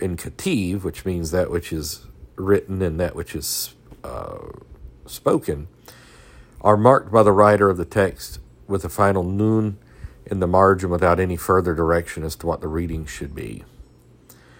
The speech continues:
A summary of the Damascus Pentateuch was made by Israel Yevon in connection with the problems of the Aleppo Codex. According to Yevon, the Textus Receptus,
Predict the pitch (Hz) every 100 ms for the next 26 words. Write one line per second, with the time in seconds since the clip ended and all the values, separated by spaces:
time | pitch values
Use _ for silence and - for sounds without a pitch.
0 | _ _ _ _ - - - 220 - 160
1 | 113 110 165 196 117 - - 196 285 -
2 | 139 127 117 113 175 175 110 139 147 123
3 | 113 104 - - 82 92 139 196 98 107
4 | 170 - - 113 - 113 135 - 127 120
5 | 110 101 117 123 120 110 107 104 110 196
6 | - 104 - 87 82 - - - 151 127
7 | 98 135 170 113 98 - 160 - 123 -
8 | 90 143 151 - 98